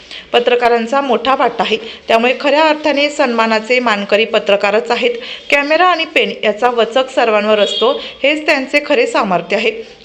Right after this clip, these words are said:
पत्रकारांशी माझे कौटुंबिक संबंध असून समाजासाठी ते प्रामाणिकपणे काम करत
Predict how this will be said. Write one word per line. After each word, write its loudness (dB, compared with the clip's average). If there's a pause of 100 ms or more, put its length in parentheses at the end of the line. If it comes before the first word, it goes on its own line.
पत्रकारांशी 0
माझे -2
कौटुंबिक 0
संबंध 0
असून 2
समाजासाठी 0 (320)
ते 4
प्रामाणिकपणे 0
काम -2
करत 2